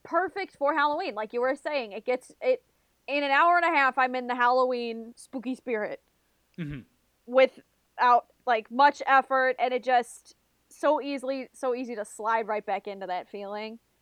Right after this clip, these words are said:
Speaker 2: Yeah.
Speaker 1: No matter when you watch it. I could watch this on, like,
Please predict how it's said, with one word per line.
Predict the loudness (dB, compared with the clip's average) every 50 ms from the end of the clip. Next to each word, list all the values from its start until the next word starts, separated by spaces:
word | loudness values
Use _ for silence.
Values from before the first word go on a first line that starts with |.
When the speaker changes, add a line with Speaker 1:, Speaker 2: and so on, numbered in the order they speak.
| _ _ _ _ _ _ _ _ _
Speaker 2:
Yeah. | -8 -6 -6 -6 0
Speaker 1:
No | 0 2 4
matter | 4 4 6 4 2
when | 2 0 0 0 -2
you | -6 -4
watch | -4 -4 -4 -4 -8
it. | -6 -4
I | -4 -2
could | -2 -4 -2
watch | 0 0 0 0 -4
this | -10 -8 -6
on, | -6 -6 -4 -6 -8 -8 -12 -18 _ _ _ _
like, | -10 -10 -10 -10